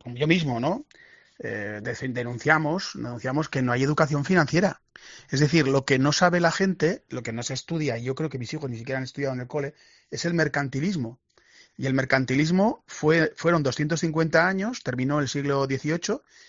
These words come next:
en los cuales los estados, eh, lo que hacían era obligar a, digamos así, querían que todos querían vender,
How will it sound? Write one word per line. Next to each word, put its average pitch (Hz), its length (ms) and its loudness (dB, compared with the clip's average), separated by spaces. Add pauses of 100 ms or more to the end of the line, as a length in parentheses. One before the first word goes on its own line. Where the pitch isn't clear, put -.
(260)
en 143 120 -4
los 139 120 -4
cuales 170 260 2
los 139 180 -2
estados, 208 720 -2 (460)
eh, 143 240 -6
lo 127 120 -6
que 139 80 -4
hacían 165 320 0
era 151 380 0 (180)
obligar 135 560 2
a, 120 260 0 (160)
digamos 143 320 -4
así, 151 140 -2
querían 135 300 0
que 139 160 -4
todos 147 400 -2
querían 131 280 -2
vender, 170 460 4